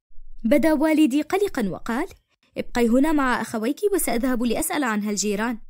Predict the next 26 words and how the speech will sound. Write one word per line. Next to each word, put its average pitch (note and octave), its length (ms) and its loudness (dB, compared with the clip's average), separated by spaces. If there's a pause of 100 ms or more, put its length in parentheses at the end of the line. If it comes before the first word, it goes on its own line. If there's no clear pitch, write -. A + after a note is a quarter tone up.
(200)
أستبعد G#4+ 400 0
أن A3 220 0
تبقى A#3 300 -4
عندهم B3+ 300 0 (100)
كل B3 180 0
هذا G#3 280 -2
الوقت، F#3 340 -8 (140)
ربما E4 360 2
ذهبت B3+ 420 -4
للتسوق." G3 680 -8 (1500)
خرج C#4 400 2
أبي F#4+ 340 2
وبقيت D#4+ 560 0
مع C4 440 2
أخوي C4 380 -2 (200)
أنتظر C4+ 580 0
أن B3 140 6
يعود A#3 340 2
مع A3 420 0
أمي، C4+ 320 4 (560)
لكنه G#3+ 580 0
تأخر B3 540 -2
هو D#4 220 4
الآخر، D4+ 540 0 (440)
فقلقت - 580 -6
كثيرًا، A#3+ 540 -4